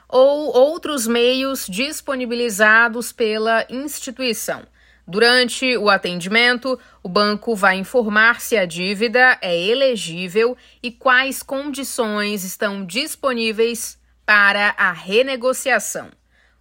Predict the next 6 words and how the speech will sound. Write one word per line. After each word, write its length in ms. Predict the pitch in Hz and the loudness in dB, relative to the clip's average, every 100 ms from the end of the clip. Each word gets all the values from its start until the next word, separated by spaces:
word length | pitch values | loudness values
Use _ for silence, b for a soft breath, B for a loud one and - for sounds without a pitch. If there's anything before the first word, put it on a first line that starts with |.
| _ | _
Os 300 | 190 196 - | -12 -10 -8
principais 680 | 220 202 190 214 185 196 170 | -8 -8 -2 2 2 0 -2
bancos 540 | 180 180 190 214 170 | -2 -2 -4 -8 -8
do 100 | 170 | -6
país, 560 | - 220 214 233 226 - | 0 0 0 -4 -6 -8
como 480 | 208 185 175 170 | -6 -6 -6 -8